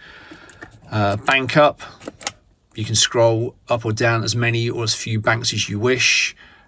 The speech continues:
Again, that's a new add-on to the, since the last video, and it loops around, so I've got it limited to nine banks. So when I go down below bank one, the maximum bank's nine, and if I go above bank nine,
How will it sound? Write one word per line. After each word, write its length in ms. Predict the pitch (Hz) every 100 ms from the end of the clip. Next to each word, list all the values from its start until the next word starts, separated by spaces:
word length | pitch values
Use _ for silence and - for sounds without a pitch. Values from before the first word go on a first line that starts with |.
| -
Again, 160 | 104 104
that's 180 | 110
a 40 | 113
new 440 | 113 110 107 107
add-on 380 | - 110 110 107
to 140 | 107
the, 300 | 113 104 104 87
since 240 | 107 104
the 60 | 104
last 240 | 107 -
video, 400 | 107 107 110 110 110 - - - - - - - - _ _ _ - - -
and 160 | 101 101
it 120 | 110
loops 340 | 113 110 -
around, 240 | 113 104 107
so 140 | 107 104 104 -
I've 120 | 107
got 140 | 110 95
it 60 |
limited 340 | 107 101 - 110
to 40 |
nine 320 | 107 107 98
banks. 380 | 98 98 170 -
So 120 | -
when 100 | 107
I 20 |
go 100 | 107
down 480 | 101 107 104 107 101
below 320 | - 107 104
bank 340 | 110 104 107 113
one, 340 | 110 110 101 - _ _ - - _
the 80 | 104
maximum 360 | 104 107 107
bank's 320 | 98 104 107 113
nine, 280 | 98 92
and 80 | 92
if 80 | 98
I 40 |
go 120 | 110 104
above 320 | 92 104 -
bank 180 | 104 110
nine, 400 | 110 107 110